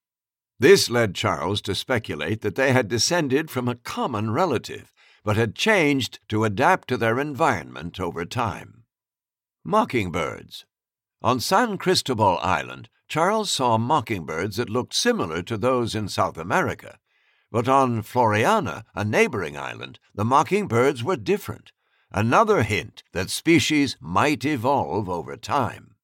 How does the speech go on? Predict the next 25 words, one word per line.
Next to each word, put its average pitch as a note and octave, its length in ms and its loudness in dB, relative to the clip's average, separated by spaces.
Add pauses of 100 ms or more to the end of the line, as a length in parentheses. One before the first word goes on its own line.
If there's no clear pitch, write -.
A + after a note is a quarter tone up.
(1000)
Fish. - 680 0 (520)
Charles G#3+ 480 2
brought B2 280 0
back G#2 280 0
one F#3 240 2
hundred E3 320 0
and B2 180 -4
thirty-seven C3+ 800 -2
species A2 540 -2
of F#2+ 100 -6
fish C#3+ 420 0
from E2+ 200 -8
the E2+ 80 -8
Galapagos. D#2+ 800 -6 (480)
They C#3+ 180 4
included A#2+ 560 2
new E3+ 300 0
species A2 560 -4
of F#2 240 -6
sea E3+ 300 0
bass, B2 520 2 (280)
moray A#2+ 580 4
eel, B2+ 460 0 (360)
and D3+ 240 0
parrotfish. A2+ 840 0